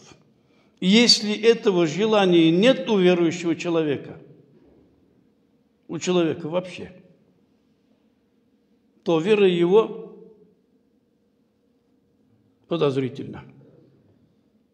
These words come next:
Расуль Акрам, саллаллаху алейхи ва саллям, говорил: «Лан ту-, тадхулюль джанната хатта ту'мину».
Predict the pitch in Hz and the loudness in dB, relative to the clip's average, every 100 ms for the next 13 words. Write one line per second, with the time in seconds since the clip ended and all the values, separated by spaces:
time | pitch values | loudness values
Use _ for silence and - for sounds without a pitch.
0 | _ _ _ _ _ _ _ _ 170 185 | _ _ _ _ _ _ _ _ 0 0
1 | 226 208 214 233 226 220 190 190 202 208 | 2 2 4 4 4 0 2 2 2 2
2 | 190 190 190 185 208 202 196 170 180 190 | 4 2 2 2 0 0 0 2 4 6
3 | 180 135 - - - - _ _ _ _ | 4 2 -4 -16 -20 -20 _ _ _ _
4 | _ _ 254 247 - - - - _ _ | _ _ _ -18 -16 -18 -20 -20 _ _
5 | _ _ 175 226 226 - 220 190 - - | _ _ 0 2 2 -4 -8 -8 -12 -2
6 | 214 202 208 208 196 160 233 233 220 196 | 0 0 0 2 2 4 2 2 2 0
7 | 196 180 202 208 208 165 190 185 165 160 | -2 -2 -2 -4 -4 -4 -4 -4 2 4
8 | 175 156 - - | 4 0 -4 -14